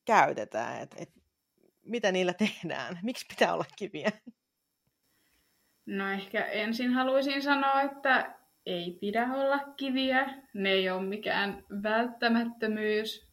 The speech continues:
Speaker 2: missään nimessä, jos ne ei kutsu tai tunnu sellaiselta, että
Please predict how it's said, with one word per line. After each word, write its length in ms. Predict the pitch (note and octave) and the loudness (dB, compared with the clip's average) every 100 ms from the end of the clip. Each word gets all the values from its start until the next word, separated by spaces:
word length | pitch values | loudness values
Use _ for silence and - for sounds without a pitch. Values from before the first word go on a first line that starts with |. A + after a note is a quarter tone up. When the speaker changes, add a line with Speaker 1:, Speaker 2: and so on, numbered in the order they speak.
| _ _ | _ _
Speaker 2:
missään 460 | G3 G3 - G3+ F#3+ | -10 -10 -4 -2 0
nimessä, 420 | F3+ F3+ F#3+ F#3+ | 0 -2 -2 -2
jos 240 | F3+ F3 F3 | -2 -2 -6
ne 120 | C3 | -6
ei 420 | F#2+ G2+ - - _ | -4 -6 -8 -14 _
kutsu 540 | F#3+ G3 - G3 G3 | -4 -2 -2 -4 -4
tai 240 | E3 D#3+ D#3+ | -4 -4 -4
tunnu 320 | F3 F3 F3+ | -8 -8 -8
sellaiselta, 680 | F#3 - - G3+ - - - _ _ _ _ _ _ | -10 -10 -10 -8 -8 -10 -12 _ _ _ _ _ _
että 240 | F3 - | -12 -12